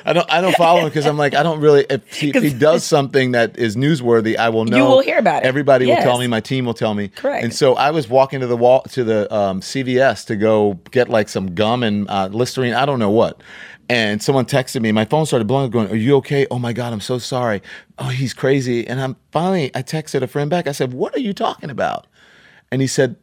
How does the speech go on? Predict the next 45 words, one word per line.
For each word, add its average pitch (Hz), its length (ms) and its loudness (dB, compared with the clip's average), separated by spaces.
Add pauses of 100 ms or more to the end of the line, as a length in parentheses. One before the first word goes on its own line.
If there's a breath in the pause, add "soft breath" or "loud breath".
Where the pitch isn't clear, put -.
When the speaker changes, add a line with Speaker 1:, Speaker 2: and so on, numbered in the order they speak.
Speaker 1:
"The 120 100 -2
president," 156 520 0
and 113 100 -4
he 113 40 0
sent - 240 -4
me 139 140 -2
a 123 60 2
screen 180 340 0
grab. 90 260 2
I 143 60 2
think 233 160 -2
it 285 60 -2
was 143 160 2
Yashar. 127 400 4
You 123 80 0
know 147 80 0
Yash-, 135 240 -2
Yash-, 123 240 -4
Speaker 2:
Yeah, 120 260 2
yeah, - 60 2
Speaker 1:
Yashar? 117 400 4
Speaker 2:
Yash-, 151 160 -10
Yashar, 160 160 -6
Speaker 1:
And 160 80 -6
he 139 60 2
Speaker 2:
yeah. 135 120 0
Speaker 1:
sent 165 160 0
me 156 80 2
a 147 60 2
screen 196 380 0
grab, 107 280 4
and 117 80 0
I 120 80 0
said, 123 240 0 (120)
"Oh, 104 420 2 (160)
Yashar, 135 480 2
that 160 260 2
is 101 580 -2 (200 soft breath)
a 107 100 -6
fake 113 320 -2
account. - 300 -6
There 117 100 2
is 104 140 -4
no 123 260 2
way." 87 300 -2